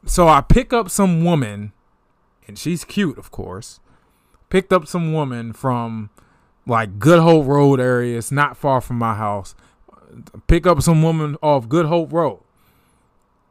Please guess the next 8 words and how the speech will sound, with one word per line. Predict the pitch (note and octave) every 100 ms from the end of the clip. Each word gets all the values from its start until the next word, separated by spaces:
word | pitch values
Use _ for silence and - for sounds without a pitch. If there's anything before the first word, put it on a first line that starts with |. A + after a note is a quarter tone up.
| _ _ _ _ _ _ -
And | D3+ D3+ C#3+ C3+
she | - F#3+ G3 F#3+ F#3 - _ _ _ _
requests | B2+ E3+ F3+ -
a | C#3
ride | D#3 D#3+
to | C3+
go | C3 D3+
to | C#3 - C#3+ C3 A#2+ G#2+